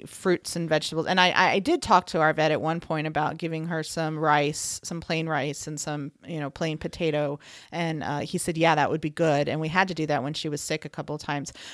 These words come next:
But, uh, with her Cushing's, which is a thyroid issue, and, you know, I would definitely have consulted him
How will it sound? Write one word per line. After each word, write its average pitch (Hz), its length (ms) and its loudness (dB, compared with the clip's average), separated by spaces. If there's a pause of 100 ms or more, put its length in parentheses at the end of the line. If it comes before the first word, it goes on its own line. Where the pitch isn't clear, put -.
(120)
But, 170 260 6 (320)
uh, 160 280 -2 (420)
with 196 260 2
her 185 140 2
Cushing's, 196 760 2
which - 160 -2
is 165 120 -6
a 156 40 -2
thyroid 160 600 4
issue, 156 680 0
and, 151 640 -6
you 170 160 -6
know, 151 320 -6 (640)
I 190 120 8
would 185 220 4
definitely 170 540 0
have 156 200 -4
consulted 156 540 -6
him 147 320 -6